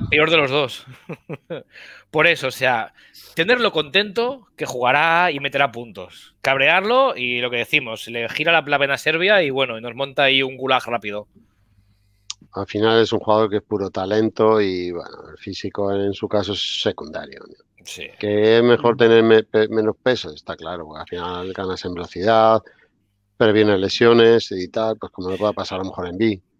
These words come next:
Speaker 2: que también se, para mí le sobran kilos, pero bueno.
Speaker 1: Yo os pongo un ejemplo de, de Jokic. Hace un par de meses fue a hacer un clinic allí, eh, creo que fue en Serbia justamente, con niños, y un niño le dice, "Me,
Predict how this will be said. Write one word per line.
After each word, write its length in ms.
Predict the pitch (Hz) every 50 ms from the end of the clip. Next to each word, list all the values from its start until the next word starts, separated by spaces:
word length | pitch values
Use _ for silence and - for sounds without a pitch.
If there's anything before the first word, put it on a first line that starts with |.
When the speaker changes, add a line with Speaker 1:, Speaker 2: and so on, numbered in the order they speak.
| _ _
Speaker 2:
que 80 | - 87
también 340 | - 92 95 98 98 95
se, 120 | 87 - 101 - _ _ _ _
para 180 | - 98 95 95
mí 220 | 101 101 101 101
le 120 | 92 101
sobran 340 | 90 95 95 95 92 90 92 87 _
kilos, 360 | - 123 117 104 92 80 - _
pero 320 | 90 85 87 87 90 92
bueno. 200 | 101 104 98 - - _ _ _ _ _ _ _ _ - - 123 127 - - - - - - - _ - - - -
Speaker 1:
Yo 60 | - 151
os 60 | 151
pongo 140 | 196 190 190
un 60 | 175
ejemplo 300 | 156 - 151 139 143 135
de, 200 | 131 127 123 120 - - - _
de 140 | - 135 131
Jokic. 280 | 127 107 117 117 - 131
Hace 260 | 131 - - 175 170
un 520 | 160 151 143 139 135 131 127 127 127 120 -
par 140 | - 123 120
de 100 | 120 117
meses 420 | 131 151 151 - 147 170 - - - - - - - - - _
fue 140 | _ - 127
a 40 | 117
hacer 140 | - 139 131
un 140 | 131 135 123
clinic 360 | - 120 135 135 135 127 -
allí, 360 | 127 117 117 120 123 123 123 120
eh, 200 | 120 120 120 110 - -
creo 120 | - 139
que 80 | 160 165
fue 120 | - 143
en 60 | 127
Serbia 260 | - - 139 135 139
justamente, 640 | 131 - 131 - 131 120 131 139 139 120 143 160 156 - - - _ _
con 180 | _ - 120 123
niños, 520 | 135 160 165 160 143 156 196 - - - _ _ _ _ _ - _ _ _
y 120 | _ 143 156
un 100 | 160 156
niño 220 | 165 170 180 175
le 100 | 160 151
dice, 840 | 135 139 135 - - 131 123 120 117 113 107 107 98 92 87 85 - -
"Me, 200 | 151 185 -